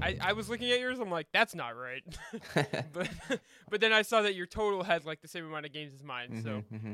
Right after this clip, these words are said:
Speaker 1: we're good.
Speaker 2: Um, and then week eighteen, I only got nine of the sixteen. Not, not, not as good of, of a week, but still over fifty percent. I think every
Speaker 1: Yeah, we
Speaker 2: week,
Speaker 1: take it.
Speaker 2: both of us have been over fifty percent.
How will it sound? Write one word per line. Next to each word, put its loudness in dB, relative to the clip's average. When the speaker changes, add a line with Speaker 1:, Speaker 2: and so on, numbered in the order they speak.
Speaker 1:
we're -10
good. -2
Speaker 2:
Um, 8
and 2
then 8
week 2
eighteen, 4
I 8
only 6
got 8
nine 6
of -2
the -8
sixteen. -6
Not, 2
not, 2
not 4
as -2
good 0
of, 0
of 2
a 6
week, -2
but 0
still 2
over 4
fifty -4
percent. 0
I 4
think 8
every 10
Speaker 1:
Yeah, 6
we 2
Speaker 2:
week, 2
Speaker 1:
take -12
it. -16
Speaker 2:
both 10
of 4
us 8
have 0
been 8
over 6
fifty -4
percent. 0